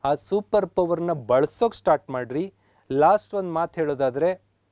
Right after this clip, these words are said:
ಮಳೆ ಬರ್ತಾ ಇದೆಯಲ್ಲ, ಮಳೆ ಬರುವ ಸ್-, ಪರಿಸ್ಥಿತಿಯನ್ನು ನಿಮ್ಮ ಬ್ರೈನ್ ಕೇಪಬಿಲಿಟಿ ಅಂದ್ಕೊಳ್ರಿ. ಆ ಬ್ರೈನ್ ಕೇಪಬಿಲಿಟಿ ಇದ್ದಾಗ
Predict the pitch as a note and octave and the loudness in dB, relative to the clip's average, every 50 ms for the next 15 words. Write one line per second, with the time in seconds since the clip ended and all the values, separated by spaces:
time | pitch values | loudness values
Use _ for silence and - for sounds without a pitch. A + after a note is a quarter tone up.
0 | _ _ _ _ _ _ _ _ _ _ _ _ _ _ _ C3+ B2+ B2+ C#3 D#3 | _ _ _ _ _ _ _ _ _ _ _ _ _ _ _ -8 -2 2 4 4
1 | F3+ G3+ G3 F3 E3+ D#3+ - - D#3+ D3 C3+ C#3 C#3 C3+ D#3 F#3+ G3+ - _ _ | 6 4 4 2 0 -2 0 -2 -2 -2 0 -2 -2 0 0 -2 -2 -6 _ _
2 | _ _ _ _ _ - C3 C3+ C#3 D3+ F3+ A3+ A#3+ G#3+ F3+ F#3 F3+ F#3+ G3 F#3+ | _ _ _ _ _ -12 -4 0 2 2 4 4 2 2 2 2 2 2 2 0
3 | F3+ - - - E3 D#3 D3+ - - C#3 - D#3+ D#3 D#3+ F3 F3+ F3+ E3+ D#3 D3 | -2 -2 -2 -2 -2 -2 -2 -6 -12 -8 -4 -4 -2 -2 -2 -2 -2 -2 -2 -4
4 | C#3+ D3 D#3+ D3+ C3 A#2+ C3 C3+ D3+ D#3+ C#3+ - D3 C3 - C#3 C3+ C#3 C3+ C3 | -2 0 0 0 2 2 0 0 0 0 -2 -4 -4 -2 -2 -4 -4 -4 -4 -4
5 | - C3+ C3 A#2 C3+ C3 B2+ A#2+ C#3+ E3+ F#3+ - _ _ _ _ _ _ _ _ | -4 -6 -6 -4 -4 -4 -2 -2 -2 -4 -4 -6 _ _ _ _ _ _ _ _
6 | _ - D#3 D#3 C#3+ B2+ D3+ E3 F#3+ A3 A3+ - G#3+ F#3 - F3+ E3+ E3 E3 D#3 | _ 0 0 0 2 2 2 2 2 2 0 -2 -4 -2 -2 -2 -2 -2 -2 0
7 | E3+ D#3 D3 C#3 C3 D#3 E3 E3 | 0 -2 0 2 2 2 4 4